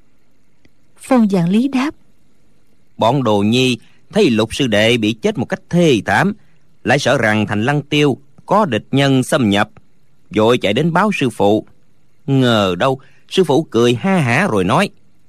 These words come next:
Speaker 2: 'Gã đáng chết lắm, chết là phải. Ta hỏi gã, giữa ta và trưởng môn phái Thiếu Lâm là Phổ Pháp đại sư, võ công ai cao hơn?' Thằng lõi đó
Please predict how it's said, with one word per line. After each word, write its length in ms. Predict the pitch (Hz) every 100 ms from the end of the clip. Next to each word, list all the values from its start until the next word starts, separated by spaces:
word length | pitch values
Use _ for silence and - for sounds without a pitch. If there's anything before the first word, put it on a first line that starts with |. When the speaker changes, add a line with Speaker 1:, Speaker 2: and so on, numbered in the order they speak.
| - - - -
Speaker 2:
'Gã 200 | 95 95
đáng 280 | 123 156 185
chết 280 | 156 202 202
lắm, 180 | 185 196 - - - -
chết 260 | 214 226 101
là 140 | 98
phải. 340 | 87 95 151 - - - - - - -
Ta 120 | - 113
hỏi 200 | 110 143
gã, 180 | 101 135 190 - - - -
giữa 220 | 101 208
ta 360 | 226 170 170 139 - -
và 160 | - 101
trưởng 380 | - 117 180 196
môn 160 | 151
phái 120 | 139 190
Thiếu 200 | 208 190
Lâm 220 | 156 135 - - -
là 180 | 107
Phổ 280 | 107 - 143
Pháp 220 | - 220
đại 160 | 107 113
sư, 360 | - 147 139 - - -
võ 140 | 110
công 280 | 175 135 120
ai 160 | 117 117
cao 300 | - 165 165
hơn?' 240 | 160 151 117 - - - - - - - -
Thằng 240 | 127 87
lõi 300 | 85 95 147
đó 180 | 147